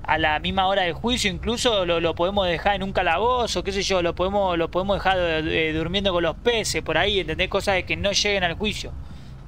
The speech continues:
O le podemos poner ahí en secreto algo de investigación, le podemos, le ponemos, ponerle, no sé, una bomba en el auto, ¿entendés?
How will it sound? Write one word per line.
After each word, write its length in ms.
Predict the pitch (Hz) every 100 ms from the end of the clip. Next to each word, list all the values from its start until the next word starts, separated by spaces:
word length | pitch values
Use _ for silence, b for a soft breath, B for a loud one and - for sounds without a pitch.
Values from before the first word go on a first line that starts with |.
| -
O 120 | 180
le 120 | 190 185
podemos 300 | 190 220 190
poner 360 | 185 214 220
ahí 160 | 190 208 -
en 120 | 202
secreto 840 | 156 170 208 233 233 202 175 156 - - B B B -
algo 240 | 185 208 208
de 60 |
investigación, 600 | 180 160 175 160 - 233
le 60 | 214
podemos, 380 | 165 175 180 185
le 140 | 165
ponemos, 340 | 165 175 202 175
ponerle, 300 | 160 185 180
no 100 | 165
sé, 200 | 196 185
una 200 | 180 175
bomba 200 | 196 196
en 60 | 175
el 120 | 175
auto, 340 | 214 233 233 196
¿entendés? 540 | 165 151 185 233